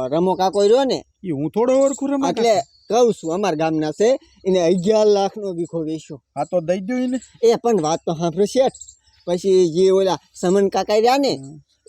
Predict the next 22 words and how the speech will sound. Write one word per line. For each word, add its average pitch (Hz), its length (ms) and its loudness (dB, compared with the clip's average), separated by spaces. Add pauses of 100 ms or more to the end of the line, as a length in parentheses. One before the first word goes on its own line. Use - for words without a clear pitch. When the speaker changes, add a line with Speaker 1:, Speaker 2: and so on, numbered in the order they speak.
Speaker 1:
એવડા 208 300 4 (100)
ઈને 202 240 2 (800)
લગભગ 156 400 -10
કેટલી 185 360 -8
સાત 160 180 -8 (120)
વીઘા 170 300 -4
વેચી 202 260 2
ને, 240 120 0
Speaker 2:
હં. 180 240 -4 (520)
Speaker 1:
તે 165 120 2 (260)
વીઘાના 156 480 -4
સાત 170 160 -6 (120)
લાખ 170 300 -2
આપ્યા. - 300 -16 (460)
Speaker 2:
મારી 151 260 0
વાત 185 160 2
સાંભળ, 165 440 -2
ઈ 165 160 -6
જમીન 202 260 0 (100)
છે 208 100 2 (100)
ક્યાં? 226 340 -2
પડખે 190 260 -2